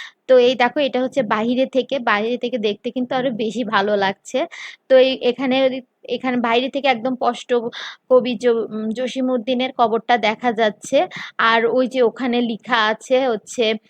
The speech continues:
ওইখানে তোর দাদির কবর ডালিম গাছের তলায়। ওই কবিতার দুই লাইনটা ওখানে লেখা আছে, কারণ ওইটাই সেই ডা-, ডালিম গাছ। তারপরে এই যে কবির বাড়ির সামনেই একটা হচ্ছে নদী চলে গেছে, নদীর সাথে আবার একটা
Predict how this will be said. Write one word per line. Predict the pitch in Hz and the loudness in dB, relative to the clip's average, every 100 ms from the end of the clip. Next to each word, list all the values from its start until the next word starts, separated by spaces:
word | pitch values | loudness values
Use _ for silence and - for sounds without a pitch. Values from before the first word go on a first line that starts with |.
| _ - | _ 0
ওইখানে | 233 247 254 233 | 0 2 0 -2
তোর | 214 233 214 | 0 -2 0
দাদির | 208 208 240 226 | 2 2 0 -4
কবর | 226 208 208 240 214 | -2 0 0 0 2
ডালিম | 202 220 226 | 0 0 -2
গাছের | 220 220 - 226 - | -2 -2 -4 -6 -4
তলায়। | 208 202 233 - - - - | -4 -2 -4 -8 -18 -20 -4
ওই | 240 247 | 0 2
কবিতার | 247 233 240 226 226 | 2 0 0 0 0
দুই | 240 226 | 0 0
লাইনটা | 226 226 226 233 | 0 0 0 -2
ওখানে | 220 240 226 | -2 -2 -2
লেখা | 226 202 214 226 202 | 0 -2 0 0 2
আছে, | 208 - 269 | 0 -2 -2
কারণ | 285 220 220 226 | 0 0 0 -2
ওইটাই | 220 220 240 233 | -4 -2 -2 -2
সেই | - 240 | -2 0
ডা-, | 220 196 - 202 | 0 -2 -2 -2
ডালিম | 202 214 226 214 | 0 0 -2 -2
গাছ। | 208 269 - _ - - | -2 -4 -8 _ -20 -8
তারপরে | 285 285 302 302 | -4 0 2 4
এই | 277 | 2
যে | 226 285 - | 0 -2 -2
কবির | 277 262 262 - _ - | -4 -2 -4 -6 _ -4
বাড়ির | 240 240 269 | 2 2 0
সামনেই | - 269 233 254 277 | -2 0 0 0 0
একটা | 240 226 240 | -2 -2 -2
হচ্ছে | 240 226 - 247 | -2 -4 -2 0
নদী | 262 269 277 | 2 0 -2
চলে | 277 254 220 | 2 2 2
গেছে, | 214 220 269 | -2 0 0
নদীর | 262 247 254 - | 2 0 -2 -2
সাথে | 247 - 233 | -2 0 0
আবার | 226 226 | 0 -2
একটা | 220 | -2